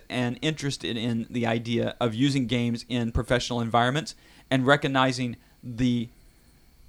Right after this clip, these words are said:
transformational, the healing potential of being a board game fan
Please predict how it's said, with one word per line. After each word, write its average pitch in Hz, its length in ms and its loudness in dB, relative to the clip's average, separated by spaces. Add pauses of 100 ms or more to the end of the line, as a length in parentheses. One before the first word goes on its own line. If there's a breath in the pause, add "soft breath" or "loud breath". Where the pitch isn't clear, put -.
(840)
transformational, 160 920 2
the 127 80 2
healing 156 400 0
potential 135 640 2
of 113 340 2
being 117 340 2
a 110 140 -2
board 113 360 0
game 104 400 -4 (100)
fan 117 400 0